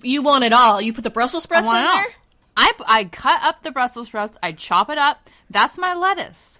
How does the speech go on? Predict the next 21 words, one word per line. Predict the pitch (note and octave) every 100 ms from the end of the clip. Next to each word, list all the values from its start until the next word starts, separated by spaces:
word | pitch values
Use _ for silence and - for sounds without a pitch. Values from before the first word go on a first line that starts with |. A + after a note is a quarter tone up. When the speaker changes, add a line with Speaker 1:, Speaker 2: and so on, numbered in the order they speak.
| _
Speaker 2:
Hello. | A#3 G3 F3 F#3 D4+ C4 A3+ A3+ A3+ _ _ _
Thank | A3+ D4+ F#3+
you. |
Speaker 1:
Oh. | C4+ B4+ B4+ D#4+ A3 G#3 G3+
Speaker 2:
You | - - D#4+
put, | D4 - _ _ _
you | A#3+ C#4
put | C4 D#4+ C4+ A#3+
the, | A#3+ A3+ A#3
the | A3+ G#3+
stuffing | - D#4 E4 E4 C4+
in | A#3 G#3+
the | F#3+
middle | F#3+ A#3 A#3 F3+ E3+ - _ -
as | C4 D4+ F4 C#4+
your, | D4 C#4+
like, | A#3+ G#3+ G3 -
tertiary | - C4 C4 - B3 A3+ G#3+ G#3+ G3+ G3+
part, | F#3 - G3+ F3+
like, | F3+ E3+ -
bread | E3+ E3+ E3 C#3+ -